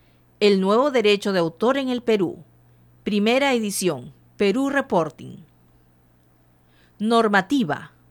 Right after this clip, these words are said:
Comisión del Acuerdo de Cartagena, mil novecientos noventa y tres, diecisiete de diciembre. Decisión trescientos cincuenta y uno. Régimen común sobre derecho de autor y derechos conexos. Comunidad Andina.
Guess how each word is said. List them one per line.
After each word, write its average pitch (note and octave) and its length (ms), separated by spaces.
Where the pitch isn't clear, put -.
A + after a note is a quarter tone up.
Comisión D4 600
del E4+ 140
Acuerdo B3 520
de A3+ 140
Cartagena, F#3 880
mil A#3 320
novecientos G3+ 600
noventa D#3 360
y D3+ 60
tres, C4 460
diecisiete G#3+ 800
de F#3+ 140
diciembre. D#3+ 680
Decisión G3+ 800
trescientos F#3+ 680
cincuenta D#3+ 440
y F3 140
uno. C3 320
Régimen F#3 640
común B3+ 440
sobre G#3+ 360
derecho F#3 400
de F3 80
autor G#3+ 540
y G#3 100
derechos F3+ 560
conexos. - 800
Comunidad A3 680
Andina. D3+ 520